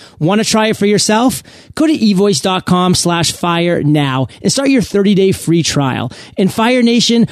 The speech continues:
right now eVoice is offering you five dollars off your bill every month. Stay connected with eVoice. Go to evoice dot com slash fire. That's evoice dot com slash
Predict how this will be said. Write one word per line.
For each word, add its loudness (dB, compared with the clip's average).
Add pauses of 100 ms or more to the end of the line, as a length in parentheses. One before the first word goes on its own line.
(120)
right 2
now 0
eVoice 2
is 2
offering 0
you 2
five -2
dollars 0
off 0
your 2
bill 0
every 0
month. -2 (180)
Stay 0
connected 0
with 0
eVoice. 0 (240)
Go 2
to 2
evoice 0
dot -2
com 0
slash -2
fire. 0 (220)
That's -4
evoice 0
dot -4
com 2
slash -4